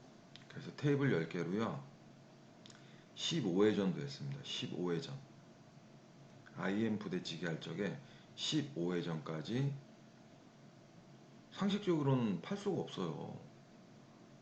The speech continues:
부대찌개 끓이는 시간이 있고 먹는 시간이 있는데 가게는 뭐 열한 시부터 열 시까지라고 쳐요. 그럼 열한 시간 장사하는 건데 어떻게 십오 회 전을 돌리죠?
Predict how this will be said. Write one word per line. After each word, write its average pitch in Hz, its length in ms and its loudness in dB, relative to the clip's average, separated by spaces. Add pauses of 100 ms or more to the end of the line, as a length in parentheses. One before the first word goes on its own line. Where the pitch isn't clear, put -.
(160)
부대찌개 123 580 0 (480)
끓이는 170 340 2
시간이 131 320 2
있고 104 140 -2
먹는 104 320 2
시간이 98 300 -2
있는데 73 460 -6 (1200)
가게는 107 680 2
뭐 92 120 2
열한 101 260 4
시부터 90 680 -4
열 98 120 6
시까지라고 87 600 -2
쳐요. - 400 -8 (1500)
그럼 107 200 -2
열한 110 240 6
시간 107 220 2
장사하는 85 480 -2
건데 71 400 -4 (520)
어떻게 95 300 -2
십오 90 460 2
회 95 60 4
전을 87 240 0
돌리죠? 73 440 -6